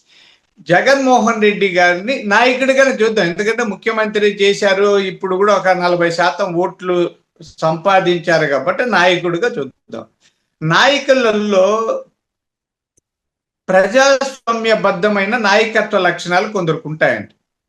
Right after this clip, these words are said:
వాళ్ళు డెమోక్రటిక్ లీడర్స్ అంటాం. అందరి అభిప్రాయాలు తెలుసుకొని, ఆ, మెజారిటీ ప్రకారం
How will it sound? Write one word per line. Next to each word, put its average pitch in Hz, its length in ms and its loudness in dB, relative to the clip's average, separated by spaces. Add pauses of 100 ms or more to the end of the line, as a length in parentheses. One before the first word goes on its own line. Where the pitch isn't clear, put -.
(300)
వాళ్ళు 233 840 0
డెమోక్రటిక్ 214 840 0
లీడర్స్ 190 400 -2
అంటాం. 135 400 -6
అందరి 247 720 2 (220)
అభిప్రాయాలు 196 680 0
తెలుసుకొని, 175 800 -4 (560)
ఆ, 196 260 0
మెజారిటీ 214 720 2
ప్రకారం 185 760 0